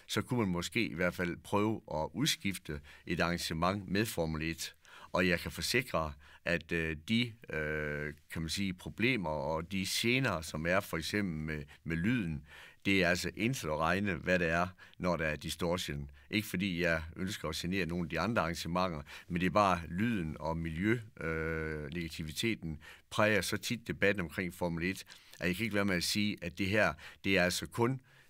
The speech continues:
øh, to gange halvanden time om fredagen, det er to gange en time om lørdagen, og det er halvanden time om søndagen. Det er alt, hvad der bliver kørt. Og så må jeg jo sige, at, øh, sammenlignet med den daglige trafik i København, så er det jo betydeligt mindre, og måske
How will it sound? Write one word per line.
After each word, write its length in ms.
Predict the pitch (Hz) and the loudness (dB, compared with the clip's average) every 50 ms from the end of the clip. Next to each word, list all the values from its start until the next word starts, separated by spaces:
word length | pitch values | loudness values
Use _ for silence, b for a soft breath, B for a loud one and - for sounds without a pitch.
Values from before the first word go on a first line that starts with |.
| b - | b -4
øh, 340 | - 85 85 82 80 80 82 | -2 0 2 2 2 0 -2
to 500 | 78 80 - 139 139 127 - - - - - | -2 0 2 2 2 0 -2 -8 -18 -12 0
gange 280 | - 90 87 90 87 82 | 2 2 2 2 0 -2
halvanden 340 | 90 90 90 95 101 110 107 | -2 0 0 2 2 0 0
time 260 | - 107 110 98 85 | 0 -2 0 0 0
om 100 | 78 73 | -2 -4
fredagen, 600 | - - 117 120 107 - 95 95 90 82 78 76 B B B B B B - | 0 2 2 2 2 2 2 0 0 0 -2 -6 B B B B B B 0
det 240 | 95 95 92 87 85 | 2 4 4 4 4
er 140 | 80 80 78 | 2 2 0
to 260 | 80 - - 131 117 | -2 -2 -4 -4 -2
gange 300 | - 95 90 87 82 80 | -2 0 0 0 0 -2
en 80 | 80 78 | -4 -4
time 300 | - - 107 107 101 85 | -2 0 0 2 2 0
om 100 | 78 85 | 2 4
lørdagen, 420 | 98 107 104 87 90 92 90 73 | 6 6 6 4 2 0 0 0
og 120 | 65 82 | -2 -2
det 60 | 87 87 | -2 0
er 60 | 85 | 0
halvanden 340 | 85 85 90 92 98 98 90 | 0 2 2 2 0 0 -2
time 280 | - - 92 87 80 | -2 -2 -2 -2 -2
om 80 | 76 73 | -2 -4
søndagen. 580 | 71 - 92 90 76 - 82 82 78 71 71 B B B B B - | -4 -2 -2 -2 -2 -4 -4 -4 -4 -4 -6 B B B B B 0
Det 200 | 101 101 98 92 | 2 4 4 4
er 80 | 85 - - | 4 2 2
alt, 360 | - 113 113 110 - - - - | 2 0 0 0 -4 -12 -10 -4
hvad 100 | - 90 | 0 0
der 80 | 87 | 0
bliver 220 | 76 73 82 80 78 | 0 0 -2 -4 -4
kørt. 460 | 80 - 104 92 85 73 71 - - b b b | -2 -2 -2 0 0 -2 -4 -8 -16 b b b
Og 140 | - - 85 | -10 -8 -4
så 120 | - 101 | -2 -2
må 120 | 98 95 90 | 0 2 0
jeg 80 | 87 | 0
jo 60 | 80 80 | 0 0
sige, 400 | - - - 98 98 95 85 76 | -2 -2 -2 -2 -2 0 -2 -2
at, 100 | 76 - - - | -4 -6 -6 -6
øh, 160 | 76 73 76 | -4 -4 -4
sammenlignet 520 | - - 101 101 107 104 90 98 95 82 78 | 0 2 2 4 4 2 2 0 0 -2 -2
med 100 | 80 76 | -4 -4
den 120 | 78 73 | -4 -2
daglige 360 | - 92 92 104 110 107 85 | 2 2 2 4 2 0 -2
trafik 340 | 76 - 87 - - 104 92 | -2 -4 -8 -6 -4 -4 -4
i 60 | 87 | -4
København, 600 | 80 - 92 78 80 85 95 95 90 80 76 73 B B B B B B | -6 -6 -6 -4 -2 0 2 2 0 0 -2 -8 B B B B B B
så 140 | B - 95 | B 2 4
er 120 | 92 87 | 4 4
det 140 | 80 87 85 | 4 2 0
jo 80 | 82 76 | -2 -2
betydeligt 500 | - 85 82 - - 139 131 92 80 80 | -4 -6 -4 -2 0 0 0 0 0 0
mindre, 420 | 80 85 90 98 90 87 78 76 | 0 0 0 0 0 0 0 -2
og 180 | - - 82 87 | -4 -4 -4 -2
måske 460 | 87 87 - - 131 120 - - | -2 -2 -2 0 0 -2 -2 -2